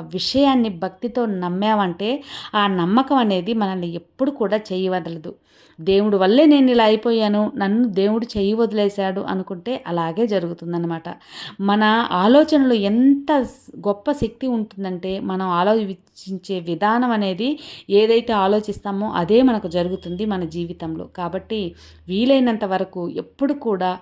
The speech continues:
పాజిటివ్ థింకింగ్ అనేది చేయాలి. అలాగే దైవభక్తిని అనేది మనసులో పెంచుకోవాలి. మనం బాబాగారిని బా కొలుస్తూ ఉంటాం, కానీ ఆయన చెప్పిన ఒకే ఒక మాట ఎప్పుడూ ఆచరించమండి.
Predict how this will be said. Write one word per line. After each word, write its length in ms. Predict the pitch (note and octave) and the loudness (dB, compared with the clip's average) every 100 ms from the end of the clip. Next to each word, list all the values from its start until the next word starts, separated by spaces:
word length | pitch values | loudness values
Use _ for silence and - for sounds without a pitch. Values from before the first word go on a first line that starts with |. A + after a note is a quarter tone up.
| _ - _ _ - | _ -20 _ _ 0
పాజిటివ్ 480 | A3 C4+ C#4+ D4 C4+ | 4 4 2 0 0
థింకింగ్ 480 | A#3+ G#3+ G#3 G#3+ | -2 -4 -4 -4
అనేది 280 | G3+ G3 F3+ | -2 -2 -4
చేయాలి. 460 | G3 F#3+ F#3 F3+ F3+ | -4 -2 0 -2 -4
అలాగే 420 | - F3 F#3+ F#3+ F#3+ | -6 -4 -4 -2 -4
దైవభక్తిని 680 | E3 F3 A3+ B3 A#3 - G3 | -2 0 2 2 0 -4 -6
అనేది 280 | F3+ F3+ A3+ | -4 -4 -2
మనసులో 400 | G3 F3 G3 G3 | -2 -4 -4 -4
పెంచుకోవాలి. 680 | F#3 F3 - E3+ E3 D#3+ - _ _ _ - | -4 -10 -10 -8 -8 -8 -12 _ _ _ -4
మనం 260 | A3+ A#3+ C#4+ C#4+ C#4 _ _ _ _ _ - | 0 4 4 4 0 _ _ _ _ _ -12
బాబాగారిని 760 | F3+ G3 A3 B3+ A#3+ A3+ G#3+ A#3 B3+ - - _ _ _ | -2 2 4 4 4 2 2 2 -2 -6 -20 _ _ _
బా 200 | F3 G#3 G#3+ G#3 G3 | -2 2 2 2 -2
కొలుస్తూ 420 | - A#3 B3+ - C4+ | 0 2 2 2 2
ఉంటాం, 340 | A#3 G3+ F#3 | 2 -2 -6
కానీ 320 | - A3 B3+ C#4+ | -4 0 2 2
ఆయన 240 | G#3 G#3+ | 2 2
చెప్పిన 360 | G#3+ A3 G#3+ C4 | 2 -2 -2 -2
ఒకే 280 | A3 G3+ A#3+ | -2 -2 -2
ఒక 200 | A#3 A3+ G3 | -2 -4 -6
మాట 240 | F#3 G#3 A3 G3 | -4 -4 -6 -6
ఎప్పుడూ 360 | G3+ - C4 B3+ | -8 -6 0 2
ఆచరించమండి. 840 | F#3+ F#3+ G#3+ F#3+ F3 E3+ E3 D#3+ | 2 0 -4 -6 -8 -8 -8 -8